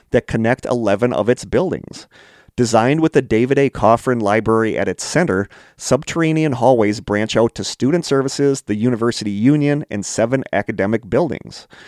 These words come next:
In addition to helping with accessibility, the tunnels help faculty, staff, and students navigate the campus in Green Bay's famously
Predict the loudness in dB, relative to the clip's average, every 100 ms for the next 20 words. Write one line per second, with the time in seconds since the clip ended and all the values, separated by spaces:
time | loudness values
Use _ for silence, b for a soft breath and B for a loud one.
0 | B B 0 0 2 0 0 -2 0 2
1 | 2 0 -2 -6 -2 -2 -2 0 2 4
2 | 2 0 -2 B B -4 -2 0 0 0
3 | 0 -2 -2 -2 -2 -2 -4 -4 -2 0
4 | 0 0 -4 -4 2 2 2 -4 -8 -8
5 | -4 -2 -2 -2 -4 -4 -6 -6 -2 -4
6 | -4 -6 -8 -4 -2 -2 -2 -2 -2 -4
7 | -12 -8 -4 -2 -4 -4 -4 -4